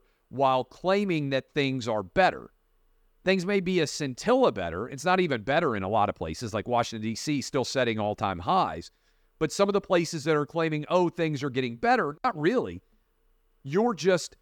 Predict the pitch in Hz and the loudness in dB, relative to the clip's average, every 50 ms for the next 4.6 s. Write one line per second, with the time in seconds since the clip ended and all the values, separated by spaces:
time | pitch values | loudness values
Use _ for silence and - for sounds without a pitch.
0 | _ _ - 123 120 165 170 185 202 180 - 180 180 160 156 160 - 170 190 208 | _ _ -18 -8 2 2 4 4 4 0 0 -4 -4 -2 -2 -4 -4 -2 0 0
1 | 202 175 156 151 151 151 147 139 143 143 139 123 147 165 165 151 147 139 135 135 | 2 0 0 0 0 0 0 0 -2 -4 -2 0 2 2 2 4 2 0 0 0
2 | 139 156 160 151 139 131 139 170 220 247 220 160 123 113 117 117 _ _ _ _ | -2 0 0 0 -2 -2 0 2 2 2 2 2 -2 -4 -4 -6 _ _ _ _
3 | _ _ - 147 151 156 147 - 143 135 117 156 170 170 170 180 175 170 156 143 | _ _ -4 -2 0 0 -2 -4 -6 -6 2 4 4 4 4 2 2 2 2 2
4 | 139 123 - - 165 170 151 - 143 135 127 127 | 2 0 -2 0 2 2 2 2 -2 -4 -4 -6